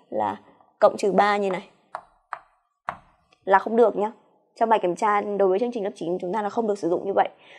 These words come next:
Mà chúng ta phải ghi rõ ràng ra cho cô là lần lượt hai số này. Ra đối với các anh chị ở lớp trên, lớp mười, ờ, từ lớp mười trở lên ấy, thì các anh chị làm theo tác là, là viết nhanh. Thì có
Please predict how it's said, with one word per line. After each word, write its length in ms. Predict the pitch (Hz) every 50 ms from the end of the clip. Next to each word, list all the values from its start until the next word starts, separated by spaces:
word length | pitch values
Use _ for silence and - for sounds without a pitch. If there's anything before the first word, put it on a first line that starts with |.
| - _ -
Mà 160 | 196 196 190
chúng 180 | 175 202 180 175
ta 100 | 214 214
phải 140 | - 180 170 185
ghi 120 | 220 208
rõ 220 | 202 220 190 233
ràng 300 | 240 262 254 233 220 196
ra 100 | 196 190
cho 120 | - 214 202
cô 240 | - - 208 202 202 - - - _ _
là 360 | - - 180 175 170 - - - _ _ _ _ _ _ _
lần 220 | 208 214 214 208
lượt 140 | 208 202 202
hai 200 | 220 220 110 208
số 180 | - - 107
này. 160 | - - - - _ _ _ _ _ _ _ _ _ _ _ _ _ _
Ra 180 | 220 226 269 262
đối 280 | 247 202 202 208 208
với 100 | 196 208
các 80 | 226 277
anh 80 | 294
chị 140 | 294 - -
ở 120 | - 214 190
lớp 140 | 208 233 233
trên, 380 | - - 269 262 262 254 254 247 - - _ _ _
lớp 180 | 240 262 285
mười, 360 | 302 302 277 233 220 208 190
ờ, 160 | 190 185 190 190 - - - - _ _ _ _
từ 120 | 208 214
lớp 80 | 214 254
mười 200 | 269 269 240 220
trở 120 | - 175
lên 280 | 180 220 254 269 269 262
ấy, 100 | 302 - - _ _ _ _ _
thì 60 | - 208 208 196 190
các 80 | 247 254
anh 120 | 254 254
chị 260 | 254 269 - - 185
làm 260 | 226 247 262 226 226 214
theo 160 | 233 233 240
tác 220 | 262 262 294 320
là, 160 | 285 247 214
là 160 | 202 202 196 202 - - - - - - - - - -
viết 80 | 277
nhanh. 320 | 285 294 330 320 294 277 277 - _ _ _ _ _ _ _ _ _
Thì 420 | - 226 214 208 196 190 185 180 180 - - _ _ _ _ _ _ _ - -
có 100 | - 208